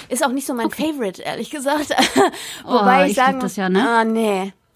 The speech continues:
Speaker 1: Also,
Speaker 2: Mhm.
Speaker 1: kommt drauf an, mal gucken. Aber ich hab mir, äh,
Speaker 2: Ja.
Speaker 1: ich hab beschlossen, ich werd mir ein Beispiel an dir nehmen und werd auch vieles lackieren und so ein Kram.
Speaker 2: Ja,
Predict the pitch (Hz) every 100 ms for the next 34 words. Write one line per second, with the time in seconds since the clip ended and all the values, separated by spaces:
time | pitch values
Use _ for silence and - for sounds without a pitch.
0 | - 240 190 185 185 202 - 302 294 -
1 | 175 180 226 294 226 - 175 - - 302
2 | 320 311 294 262 - 226 285 254 294 262
3 | 294 294 254 247 240 220 214 285 285 269
4 | 262 254 262 220 233 214 - 247 226 202
5 | - 240 277 262 196 185 190 185 - 196
6 | 196 - - 240